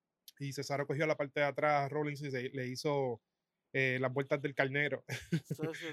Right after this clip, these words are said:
Speaker 2: sí.
Speaker 1: Y lo puso a dar vueltas y qué sé yo, y en verdad, pues, eso fue como que, no sé, yo soy fanático de ese Rollins, soy fanático de, del gimmick del Mesías, y me parece que lo están aguando para que sea un, un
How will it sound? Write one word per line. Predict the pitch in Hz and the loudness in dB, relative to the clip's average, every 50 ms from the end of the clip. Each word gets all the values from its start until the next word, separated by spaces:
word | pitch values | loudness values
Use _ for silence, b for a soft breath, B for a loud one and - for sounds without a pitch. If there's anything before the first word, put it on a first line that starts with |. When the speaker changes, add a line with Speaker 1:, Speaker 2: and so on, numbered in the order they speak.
| 143 | -4
Speaker 2:
sí. | 156 135 | -2 -2
Speaker 1:
Y | 135 | 0
lo | 139 139 135 | 0 -2 -2
puso | - 147 143 160 | -2 0 2 4
a | 160 | 4
dar | 160 160 | 4 4
vueltas | 156 147 165 170 165 139 165 156 | 2 4 4 4 4 4 2 2
y | 151 | 2
qué | 139 156 | 2 -2
sé | 135 165 160 | 0 0 0
yo, | 165 170 170 | 2 4 2
y | 156 139 | 2 2
en | 131 | 0
verdad, | 131 127 127 135 143 147 143 131 | -2 -2 0 2 2 2 2 2
pues, | 135 139 127 127 127 127 - | 0 -2 -2 -2 -2 -6 -6
eso | - 143 139 135 127 123 127 123 113 - | -6 -6 -4 -4 -6 -8 -10 -14 -16 -14
fue | - 131 | -14 -12
como | 123 131 131 131 123 | -10 -8 -8 -8 -6
que, | 135 127 123 123 117 _ _ _ _ _ _ _ _ _ _ _ - | -4 -4 -4 -4 -6 _ _ _ _ _ _ _ _ _ _ _ -2
no | 147 156 | 0 0
sé, | 143 143 117 - - | 0 0 -2 -4 -2
yo | 131 147 | -4 2
soy | 135 190 | 2 4
fanático | 175 196 185 185 175 185 170 185 | 4 6 4 4 2 2 0 2
de | 185 | 0
ese | 170 - 175 | 2 0 0
Rollins, | 156 175 180 170 147 139 143 135 - - - | 0 2 2 2 2 0 -2 -6 -10 -12 -12
soy | - - 123 | -8 -6 -2
fanático | 151 147 151 160 147 156 143 156 160 156 156 156 139 | 0 2 2 2 2 2 0 4 4 6 6 6 4
de, | 135 131 143 143 143 143 139 139 135 131 | 4 4 4 4 6 6 6 4 4 2
del | 135 135 127 | 0 -2 -2
gimmick | 127 147 151 160 151 143 | -2 -2 -2 -2 -4 -2
del | 135 156 151 | -2 -2 0
Mesías, | 151 156 147 - 160 156 143 131 127 123 123 _ _ _ _ _ | 0 -2 -2 -2 0 0 2 2 0 0 -2 _ _ _ _ _
y | - 147 139 135 131 131 131 127 123 123 123 123 123 123 120 113 107 _ _ _ _ _ _ _ _ _ _ _ | -2 0 2 2 2 0 0 0 0 0 -2 -2 -2 -2 -4 -6 -10 _ _ _ _ _ _ _ _ _ _ _
me | - 131 | -8 -4
parece | 123 135 127 135 147 | -4 -4 -4 -2 2
que | 160 | 2
lo | 160 143 | 2 2
están | - - 151 156 | 2 0 2 4
aguando | 156 156 151 143 156 160 156 151 143 123 127 123 117 _ _ _ - | 4 2 4 4 4 2 2 2 -2 -4 -6 -8 -8 _ _ _ -2
para | 139 131 135 131 | 0 2 2 2
que | - 135 | -2 -4
sea | 127 - 135 127 135 139 143 143 143 | -4 -2 -2 0 0 2 2 2 2
un, | 139 139 139 139 135 135 135 135 131 120 123 - - | 2 0 -2 -4 -6 -8 -8 -10 -12 -12 -14 -16 -10
un | 139 135 135 135 139 139 135 135 131 131 127 123 120 117 110 | -8 -8 -8 -6 -8 -10 -12 -12 -12 -12 -12 -12 -14 -16 -18